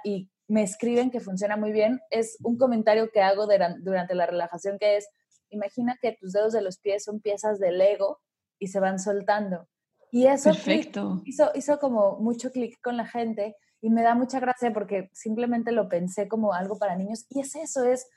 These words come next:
Speaker 1: ver a qué están ellos expuestos día a día y de qué manera lo pueden entender más fácil.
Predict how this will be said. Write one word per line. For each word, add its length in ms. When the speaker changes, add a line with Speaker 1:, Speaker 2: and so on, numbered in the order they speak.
Speaker 1:
ver 260
a 120
qué 160
están 360
ellos 240
expuestos 560
día 180
a 40
día 380
y 120
de 140
qué 120
manera 300
lo 140
pueden 240
entender 440
más 240
fácil. 360